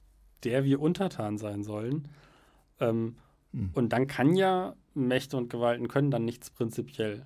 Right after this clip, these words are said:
Speaker 1: Schlechtes sein.
Speaker 2: Mhm.
Speaker 1: Also dann
Speaker 2: Mhm.
Speaker 1: kann man, kann das eigentlich nicht was rein Dämonisches oder Satanisches
Speaker 2: Mhm.
Speaker 1: sein, wie es in dieser einen Denktradition genannt wird.
Speaker 2: Mhm.
Speaker 1: Und,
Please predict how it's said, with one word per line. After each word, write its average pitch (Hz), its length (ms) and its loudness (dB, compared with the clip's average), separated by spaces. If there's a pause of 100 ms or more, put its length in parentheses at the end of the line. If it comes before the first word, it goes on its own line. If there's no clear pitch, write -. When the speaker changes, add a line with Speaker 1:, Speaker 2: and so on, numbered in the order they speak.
(140)
Speaker 1:
Schlechtes - 680 -8
sein. 101 340 2
Speaker 2:
Mhm. 92 140 -4
Speaker 1:
Also 110 160 -4
dann 104 100 2
Speaker 2:
Mhm. 95 40 0
Speaker 1:
kann 139 120 0
man, 143 300 -2
kann 135 180 -2
das 139 120 -2
eigentlich 107 280 -8
nicht 110 240 -8
was - 300 -10
rein 110 520 -4
Dämonisches 110 680 -6
oder 110 160 -6
Satanisches 104 680 2
Speaker 2:
Mhm. - 40 -16
Speaker 1:
sein, 107 300 -6
wie 113 60 -6
es - 180 -14 (240)
in 120 200 0
dieser 110 380 -4 (800)
einen 123 420 6
Denktradition 113 1400 -2 (480)
genannt 110 440 2
wird. - 300 -10 (1700)
Speaker 2:
Mhm. 101 220 4 (480)
Speaker 1:
Und, 139 500 10